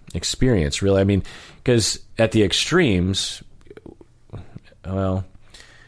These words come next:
I think w-, the w-, the experience you have is much more universal than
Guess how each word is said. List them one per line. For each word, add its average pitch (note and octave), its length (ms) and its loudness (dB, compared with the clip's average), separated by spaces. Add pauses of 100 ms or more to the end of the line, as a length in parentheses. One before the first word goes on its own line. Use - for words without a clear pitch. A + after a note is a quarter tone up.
(440)
I A#2+ 100 2
think - 460 -2 (760)
w-, G#2+ 580 4
the G#2+ 140 2
w-, G#2+ 360 2
the G2 120 0
experience B2+ 600 0
you G2+ 80 2
have F2+ 360 2
is F2 360 0 (600)
much G#2 420 0
more G#2 220 2
universal F2+ 880 0
than D#2+ 500 -2